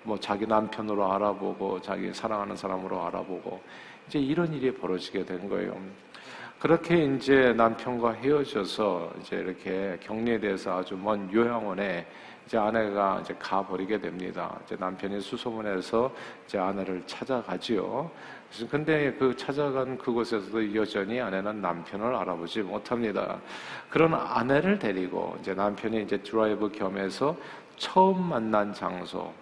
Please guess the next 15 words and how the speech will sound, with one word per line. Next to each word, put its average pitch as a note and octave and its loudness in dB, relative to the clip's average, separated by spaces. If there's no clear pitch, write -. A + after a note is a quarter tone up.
이제 E2+ -10
자기를 F#2+ -4
처음 A2 -4
만난 G2+ -4
장소로 G2 -6
아내를 F#2+ -2
데려가는데, F#2+ -4
그때 A#2+ -4
문득 B2 -2
아내가 F#2+ 0
남편을 G2 -4
기억해냅니다. F#2 -6
그리고 C3+ 4
이렇게 A2+ 0
말합니다. G2 -2